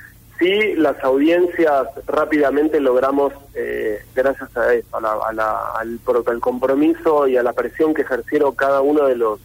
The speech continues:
de los colectivos que están vinculados con los juicios de, de lesa humanidad, el Estado por otro lado, logramos que, que muchas de ellas se activaran rápidamente a través de, de, de internet, digamos, con, con audiencias, eso que se transmiten,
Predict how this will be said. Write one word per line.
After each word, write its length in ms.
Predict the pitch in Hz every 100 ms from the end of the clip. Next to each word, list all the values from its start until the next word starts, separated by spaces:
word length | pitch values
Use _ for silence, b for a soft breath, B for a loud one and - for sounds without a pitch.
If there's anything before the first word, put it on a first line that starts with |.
| -
de 80 | 117
los 100 | 107
colectivos 580 | 127 120 117 147 151 147
que 60 |
están 220 | - 135
vinculados 480 | 135 127 123 131 127
con 120 | 120
los 100 | 110
juicios 260 | - 120 127
de, 120 | 117
de 160 | 110 110
lesa 220 | 117 -
humanidad, 560 | 117 117 135 147 160 156
el 100 | 120
Estado 380 | 117 - 139 131
por 140 | 123
otro 180 | 120 127
lado, 340 | 143 160 175 - - -
logramos 460 | - 127 135 147 151
que, 380 | - 127 123 120
que 120 | - 117
muchas 340 | 131 135 123
de 80 | 135
ellas 200 | 139 143
se 60 | 123
activaran 420 | 113 120 123 120
rápidamente 760 | 120 117 120 120 143 170 165
a 60 | 139
través 320 | 123 120 120
de, 220 | 123 117 - B B B -
de, 640 | - 113 113 110 110 113 -
de 600 | 120 113 110 113 113 113
internet, 680 | 117 113 113 117 131 147 156
digamos, 420 | 143 123 123 117 -
con, 340 | 120 113 110
con 240 | - 113
audiencias, 640 | 113 117 123 127 123 123 117
eso 200 | 113 113
que 80 |
se 80 | 110
transmiten, 640 | 110 113 120 120 123 113